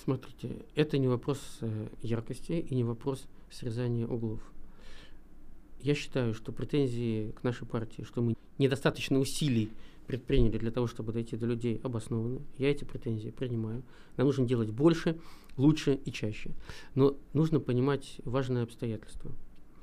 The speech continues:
Общественное мнение — это не просто мнение и позиция политической партии, и команда политической партии. Это избиратели, сторонники, граждане.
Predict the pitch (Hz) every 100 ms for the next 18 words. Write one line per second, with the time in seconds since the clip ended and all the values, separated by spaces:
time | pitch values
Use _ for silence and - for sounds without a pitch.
0 | - - - - 151 - 147 - 131 127
1 | 156 185 123 120 - - - - 135 131
2 | 127 135 135 123 123 147 151 120 123 113
3 | 135 117 117 117 113 113 - 113 139 147
4 | 123 113 117 123 120 117 117 - 113 -
5 | - - 117 - - - - 123 - 143
6 | 147 - 131 113 123 139 143 135 127 127
7 | - - 127 120 123 123 - 120 - -
8 | - 120 113 117 120